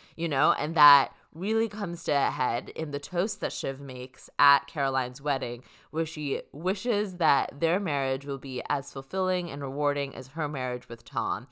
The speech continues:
And I think that is really the nail in the coffin for saying that, you know, this marriage is not fulfilling. You do not wanna have a children with, child with this man. You don't love this man. Um, but yet she needs to cling on to these things.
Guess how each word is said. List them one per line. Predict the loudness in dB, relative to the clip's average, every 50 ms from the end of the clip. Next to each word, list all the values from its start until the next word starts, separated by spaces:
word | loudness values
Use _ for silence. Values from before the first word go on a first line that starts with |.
| -20 -20 -20 -20 -12
And | -8 -6
I | -6
think | -6 -6 -8 -6 0
that | 2 2 2 2
is | 0 -2 -6
really | -6 -6 -4 -4 -4 -4 -6 -8 -12 -16 -20 _ _
the | -8 -6
nail | -6 -4 -4 -4 -2 -4
in | -4
the | -6 -6
coffin | -2 0 0 0 0 -2 -10 -12
for | -12 -12 -10
saying | -8 -6 -6 -6 -6 -6 -8 -8
that, | -8 -6 -6 -8 -10 _ _ _ _
you | -10 -6
know, | -4 -2 -4
this | -4 -4 -4 -6 -4 -4 -4
marriage | -4 -2 -2 -2 -2 -4
is | -6 -8 -6
not | -6 -6 -6 -6
fulfilling. | -8 -10 -10 -10 -10 -10 -8 -10 -10 -12 -14 -14
You | -12 -10 -8 -8
do | -6 -4 -2
not | -2 -2 -2
wanna | -2 -2 -4
have | -4 -4
a | -4
children | -6 -8 -6 -6 -6 -8
with, | -10 -10 -12 -14 -16
child | -2 4 6 6 6 6 2
with | -4
this | -12 -12 -12
man. | -10 -10 -10 -10 -12 -14 -12
You | -10 -8 -4
don't | -2 -2 -2 -2 -2
love | 0 0 0 0 -2
this | -8 -10 -10
man. | -12 -12 -10 -10 -10 -12 -14 -18 -20 -20 -20 -12 -6
Um, | -4 -2 -2 -2 -4 -6 -10 -12 -8 -6
but | -4 -4 -2
yet | -2 -4 -4 -4
she | -6 -10 -10 -8
needs | -8 -8 -8 -8 -10 -10 -10
to | -12 -12
cling | -12 -12 -12 -10 -2
on | 0 0 0 0 -2
to | -6 -12
these | -12 -14 -14 -14
things. | -12 -12 -12 -12 -12 -14 -16 -18 -20